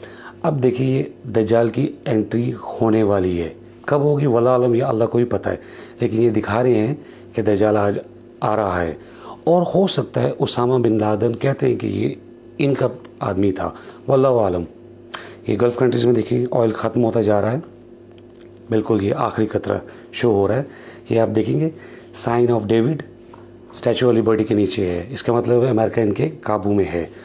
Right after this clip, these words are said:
और ये जो बच्चे पैदा होने वाले हैं, देखें ये media कैसे उसके पीछे लगा हुआ है। दो सिंगों के दरमियान में से कौन निकलता है?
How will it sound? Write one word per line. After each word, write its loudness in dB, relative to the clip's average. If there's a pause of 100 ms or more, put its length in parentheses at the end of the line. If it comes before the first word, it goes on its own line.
(260)
और 2
ये 4
जो 2
बच्चे 0
पैदा 2
होने 4
वाले 2
हैं, 2
देखें 0 (760)
ये 2
media 4 (380)
कैसे 0
उसके -4
पीछे 0
लगा 2
हुआ -2
है। -12 (480)
दो 4
सिंगों 4
के 2
दरमियान 2
में 2
से 0
कौन 2
निकलता 2
है? -2